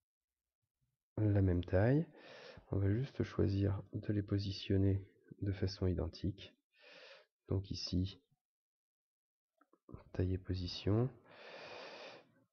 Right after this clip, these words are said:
Si je vais sur position, je suis à quatre virgule un du coin supérieur gauche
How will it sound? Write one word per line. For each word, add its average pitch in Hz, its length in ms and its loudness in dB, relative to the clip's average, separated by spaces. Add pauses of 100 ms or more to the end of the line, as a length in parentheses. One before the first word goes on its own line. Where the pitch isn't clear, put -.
(180)
Si - 180 -10
je - 120 -4
vais 98 120 0
sur 104 160 -6
position, 101 720 -2 (1900)
je 104 140 -2
suis - 180 -2
à 92 60 0
quatre 107 180 2
virgule 98 440 4
un 104 120 4
du 92 320 2
coin 95 180 0
supérieur 92 540 2
gauche 107 460 0